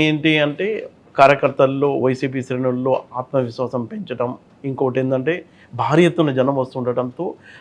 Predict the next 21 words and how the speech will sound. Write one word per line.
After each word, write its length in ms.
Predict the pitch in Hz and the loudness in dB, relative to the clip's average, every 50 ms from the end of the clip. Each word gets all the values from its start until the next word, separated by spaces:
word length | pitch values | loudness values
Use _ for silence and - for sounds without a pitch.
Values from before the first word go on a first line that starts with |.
| - _ - | -8 _ 2
తనకు 300 | 135 170 196 190 190 208 147 120 | 6 6 6 6 6 4 4 4
భద్రత 320 | 135 135 120 147 156 156 165 151 147 | 4 6 6 6 8 8 6 6 6
కల్పించడంలో 640 | 147 - 131 147 143 135 131 135 139 135 139 151 156 147 - | 4 2 2 0 -2 -2 -2 -2 -2 0 0 0 0 0 -2
కూటమి 340 | 143 156 160 175 160 170 156 139 139 | -2 0 0 4 4 4 4 6 4
ప్రభుత్వం 380 | 131 123 139 127 - 139 127 117 - - _ _ - - _ _ _ - 110 | 2 2 2 0 0 0 0 0 -2 -8 _ _ -20 -20 _ _ _ -4 2
వైఫల్యం 480 | 123 139 156 156 170 165 165 160 156 143 - - | 4 4 4 6 6 6 8 6 4 2 2 0
చెందింది 480 | 139 135 139 135 143 147 143 139 139 139 135 | 0 0 0 0 -2 -2 -2 -2 -2 -2 -2
అని 160 | 147 185 202 180 156 - - - - | -2 -2 -4 -4 -6 -8 -8 -8 -6
ఆయన 140 | 143 143 131 120 120 - - _ - 127 120 135 | -4 -4 -4 -6 -8 -10 -14 _ -14 0 4 4
గట్టిగానే 540 | 127 123 - - 160 147 147 147 160 165 151 135 - - _ _ _ _ _ _ _ _ | 4 4 2 0 2 2 4 2 2 2 0 -2 -6 -12 _ _ _ _ _ _ _ _
తన 100 | - 120 123 117 | -2 0 0 2
వాయిస్ 220 | 113 120 123 123 - 120 | 2 0 0 -2 -4 -6
వినిపిస్తున్నారు. 560 | 117 107 92 110 - - 117 - 185 - - - _ _ _ _ - - _ 156 | -8 -8 -8 -12 -10 -8 -8 -8 -8 -10 -14 -16 _ _ _ _ -20 -20 _ -4
మనం 160 | 170 208 220 185 - | -2 0 0 0 0
చూసాం 320 | 196 233 247 247 247 170 110 - - _ _ - | 0 0 0 2 0 -2 -2 -4 -8 _ _ 0
తెనాలి 300 | 123 123 131 139 135 131 127 | 4 6 8 8 8 6 4
కానీ, 180 | 123 117 117 120 123 120 - | 2 2 0 0 -4 -2 -2
పొదిలి 260 | 127 117 120 120 127 123 | -2 0 2 2 2 2
కానీ, 200 | 123 120 120 120 113 123 - - _ _ _ _ _ _ - | 2 2 2 0 -2 -4 -8 -12 _ _ _ _ _ _ -6
రెంటపాళ్లలో 920 | 123 127 131 127 123 127 120 120 120 120 120 - - - - 131 131 131 127 123 | -2 0 0 2 4 4 4 6 4 4 2 2 -2 -8 -10 -6 -4 -2 0 0
జరిగిన 280 | 123 120 123 127 123 117 | 0 0 0 0 0 0